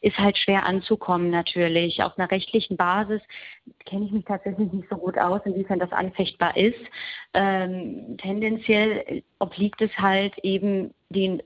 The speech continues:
Bürgern und Bürgerinnen in Polen, bei der nächsten Wahlentscheidung eine bessere Wahl zu treffen als die Wahl der pis. Ähm, weil damit hätte man dann wiederum die Möglichkeit,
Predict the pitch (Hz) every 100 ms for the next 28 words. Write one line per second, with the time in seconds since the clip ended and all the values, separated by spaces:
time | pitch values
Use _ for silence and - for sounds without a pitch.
0 | 175 196 208 220 214 208 185 165 190 190
1 | 175 185 247 202 185 208 185 175 - 226
2 | 208 175 180 208 220 - - - - 185
3 | 180 185 214 - 202 185 196 202 190 -
4 | 185 185 190 190 196 - _ _ - 180
5 | 180 196 202 190 175 185 202 - 196 -
6 | 214 220 - - - - 185 185 190 196
7 | 175 170 180 196 - 226 - - _ -
8 | - - - - - - 185 175 170 170
9 | 170 - - - 208 180 180 180 202 208
10 | - 196 196 196 190 190 175 190 185 190
11 | 190 185 180 208 - 196 196 196